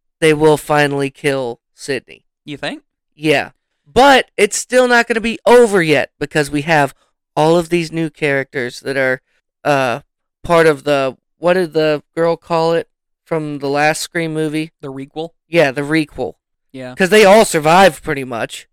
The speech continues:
Speaker 2: Pretty much, 'cause
Speaker 1: That
Speaker 2: that
Speaker 1: Ghostface
Speaker 2: Ghostface was
Speaker 1: sucked.
Speaker 2: stupid. He sucked.
Speaker 1: I mean, he,
Speaker 2: Um,
Speaker 1: he did kill the sheriff and, uh, sheriff's son.
Speaker 2: You know, we,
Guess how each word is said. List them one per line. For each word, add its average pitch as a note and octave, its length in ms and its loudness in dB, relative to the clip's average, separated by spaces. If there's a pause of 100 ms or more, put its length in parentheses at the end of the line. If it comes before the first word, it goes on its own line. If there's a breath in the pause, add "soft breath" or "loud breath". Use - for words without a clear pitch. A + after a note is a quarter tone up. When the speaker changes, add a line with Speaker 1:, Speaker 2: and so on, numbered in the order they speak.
(120)
Speaker 2:
Pretty G#3+ 160 -8
much, F3 420 -10
'cause B2+ 220 -18 (360)
Speaker 1:
That F3 180 0
Speaker 2:
that - 60 0
Speaker 1:
Ghostface D3+ 380 2
Speaker 2:
Ghostface - 120 -6
was C3+ 100 -8
Speaker 1:
sucked. G#3+ 400 0 (140)
Speaker 2:
stupid. - 60 -20 (120)
He D#3 80 -16
sucked. D3 480 -10 (340)
Speaker 1:
I F3 80 2
mean, G3+ 180 4
he, G3+ 120 0
Speaker 2:
Um, C#3 100 -12
Speaker 1:
he G3 140 0
did G3+ 200 4
kill F#3+ 180 -2
the D#3+ 80 -2
sheriff D3 480 0
and, C3 300 -10 (100)
uh, C#3+ 100 -20
sheriff's B2+ 460 -8
son. D#3 380 -6 (240)
Speaker 2:
You F#3+ 100 -14
know, G#3 120 -8
we, A3 260 -12